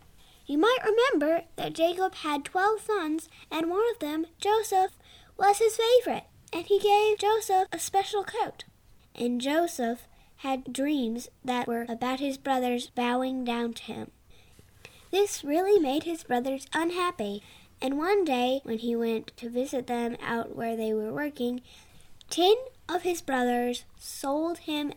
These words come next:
as a slave. Joseph went to live in Egypt, which was very far away.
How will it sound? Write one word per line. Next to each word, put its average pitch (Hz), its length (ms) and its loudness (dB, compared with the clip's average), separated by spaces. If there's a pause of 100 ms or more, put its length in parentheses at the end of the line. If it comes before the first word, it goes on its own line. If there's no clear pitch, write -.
as 247 360 0
a 240 100 -2
slave. 101 560 -8 (540)
Joseph 339 560 -4
went 320 240 -4
to 370 100 -6
live 294 280 0
in 302 120 -2
Egypt, 269 540 -4 (160)
which 269 200 -4
was 254 220 0
very 285 560 2
far 269 600 2
away. 220 720 -2